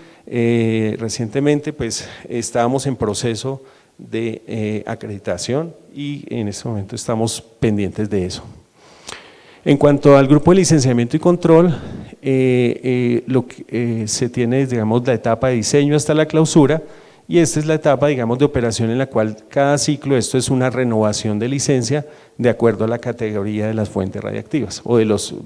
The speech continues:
del número de fuentes radiactivas y su categoría. Voy a ser muy rápido con esto, pues ya en la última parte, este, este labora-, las prácticas que utilizan, pues, son estas,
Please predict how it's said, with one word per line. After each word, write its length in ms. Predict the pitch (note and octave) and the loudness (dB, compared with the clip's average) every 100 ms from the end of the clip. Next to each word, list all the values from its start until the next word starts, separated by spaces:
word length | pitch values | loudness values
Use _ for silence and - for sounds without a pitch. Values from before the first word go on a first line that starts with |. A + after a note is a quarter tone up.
| - | -10
del 160 | A#2 | -4
número 240 | C3 C3+ A#2+ | -2 0 -2
de 60 | |
fuentes 280 | A#2+ G#2 C3 | -2 -2 0
radiactivas 480 | C#3+ C#3 C3+ B2+ B2 | 0 0 -2 -4 -4
y 60 | B2 | -6
su 180 | A2 | -6
categoría. 520 | - G#2 G2+ G2 F#2+ E2+ _ - - - - - - _ _ _ | -6 -8 -6 -6 -8 -14 _ -20 -20 -20 -20 -20 -20 _ _ _
Voy 160 | B2+ C3 | 0 2
a 40 | |
ser 160 | C#3 D#3 | 2 0
muy 180 | D#3 D#3+ | 0 4
rápido 420 | E3+ C#3+ D#3+ E3+ | 4 6 4 4
con 180 | E3+ C#3+ | 2 0
esto, 240 | A#2 - | 0 -4
pues 140 | D#3+ A#2 | -6 -6
ya 140 | A2 | -4
en 60 | A2+ | -4
la 80 | |
última 360 | B2 A#2 B2+ B2 | -4 -6 -8 -6
parte, 480 | A#2 A2 G#2+ C3 A#2+ - - - | -4 -4 -6 -8 -8 -16 -20 -14
este, 520 | A2 - A#2+ A#2+ - | -12 -12 -10 -10 -10
este 240 | A#2 - | -8 -4
labora-, 320 | A#2+ A#2 G#2+ F2+ | 0 0 0 -2
las 220 | A2 G#2+ | -4 -2
prácticas 480 | A#2 A2 B2+ C3 - | -4 -4 -2 -4 -2
que 80 | |
utilizan, 480 | A#2+ G#2+ B2+ B2+ D#3 | -6 -2 -2 0 -2
pues, 160 | D3 A#2 | -2 -4
son 220 | A2 A2 | -2 0
estas, 440 | B2 - E3 D#3+ | 0 -2 -6 -6